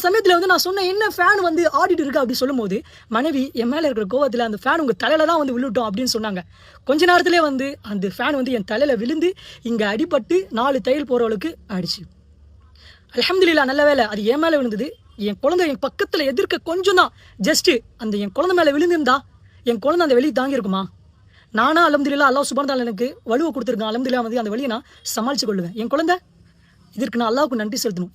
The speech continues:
என் மனைவியை நான் தப்பு சொல்லி குறையே இல்ல. ஏன்னா வந்து நம்ம ஒரு விஷயம் வந்து நல்லதா இருக்கட்டும், கெட்டதா இருக்கட்டும், நம்ம பேசணும்னா அது வந்து அல்லாஹ் சுப்ஹானஹு வ தஆலா உடைய மலக்குமார்கள் ஆமீன் சொன்னாங்கன்னா அது அப்படியே வந்து கபூலாவும் நிறைவேறும்.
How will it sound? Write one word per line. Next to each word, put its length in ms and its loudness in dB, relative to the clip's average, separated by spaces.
என் 100 2
மனைவியை 380 6
நான் 140 -2
தப்பு 240 -2
சொல்லி 180 -2
குறையே 280 0
இல்ல. 100 -2
ஏன்னா 180 2
வந்து 180 0
நம்ம 160 2
ஒரு 120 4
விஷயம் 220 4
வந்து 140 4
நல்லதா 240 6
இருக்கட்டும், 340 0
கெட்டதா 300 4
இருக்கட்டும், 320 -2
நம்ம 160 2
பேசணும்னா 420 2
அது 140 4
வந்து 200 4
அல்லாஹ் 280 2
சுப்ஹானஹு 200 0
வ 60 2
தஆலா 160 0
உடைய 220 2
மலக்குமார்கள் 460 0
ஆமீன் 280 2
சொன்னாங்கன்னா 380 0
அது 100 -2
அப்படியே 220 0
வந்து 160 -4
கபூலாவும் 480 -2
நிறைவேறும். 380 0